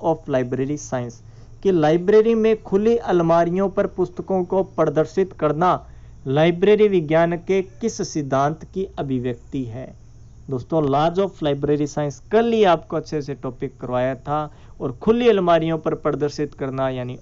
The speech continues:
ओपन एक्सेस सिस्टम भी था। तो बताया था दोस्तों मैंने क्या राइट आंसर होगा, तो यहाँ ऑप्शन में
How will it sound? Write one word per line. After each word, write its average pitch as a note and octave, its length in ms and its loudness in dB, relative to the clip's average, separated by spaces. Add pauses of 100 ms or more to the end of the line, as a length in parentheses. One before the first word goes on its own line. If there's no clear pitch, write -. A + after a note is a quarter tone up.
(120)
ओपन A#3 400 0
एक्सेस F#3 420 -4
सिस्टम C#3 400 -8
भी C3 120 -4
था। B2+ 360 -6 (360)
तो C3 80 -10
बताया C#3 540 2
था F#3 140 -6
दोस्तों C#3+ 320 -4
मैंने B2+ 260 -6
क्या F3+ 260 2
राइट D3 280 0
आंसर B2+ 260 -8
होगा, B2 240 -6
तो B2 140 -14
यहाँ B2 360 -2 (120)
ऑप्शन D#3 360 -8
में C#3+ 200 -8